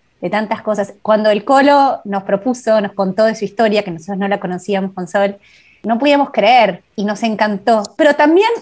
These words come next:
nos surgió una pregunta que se las queríamos hacer a ustedes, porque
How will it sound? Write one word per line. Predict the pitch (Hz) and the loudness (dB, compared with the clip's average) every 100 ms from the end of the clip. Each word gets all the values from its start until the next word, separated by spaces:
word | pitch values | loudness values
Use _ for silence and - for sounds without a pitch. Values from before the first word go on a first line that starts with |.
| - | -2
nos | 254 262 | -2 0
surgió | 277 254 320 | -4 -2 2
una | 370 277 | 2 2
pregunta | 233 269 233 196 190 202 311 _ - _ _ _ | 2 2 0 0 0 0 -4 _ -20 _ _ _
que | 277 | -2
se | 254 | 0
las | 262 | 0
queríamos | 285 370 320 | 2 2 2
hacer | 247 277 | 2 2
a | |
ustedes, | 262 359 339 269 | 2 2 2 2
porque | 233 226 233 240 226 | 0 -2 0 -2 -2